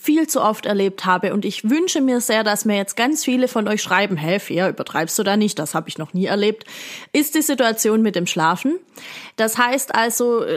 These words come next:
Klein Dominik wird um elf müde und um Viertel vor zwölf wär sowieso Zeit zum Schlafen oder um halb zwölf, aber er ist jetzt halt jetzt müde.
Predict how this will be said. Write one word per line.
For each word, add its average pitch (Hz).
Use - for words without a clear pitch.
Klein 220
Dominik 269
wird 226
um 220
elf 220
müde 285
und 226
um 233
Viertel 233
vor 220
zwölf 247
wär 233
sowieso 226
Zeit 262
zum 262
Schlafen 240
oder 202
um 196
halb 233
zwölf, 226
aber 196
er -
ist 214
jetzt 208
halt 202
jetzt 202
müde. 185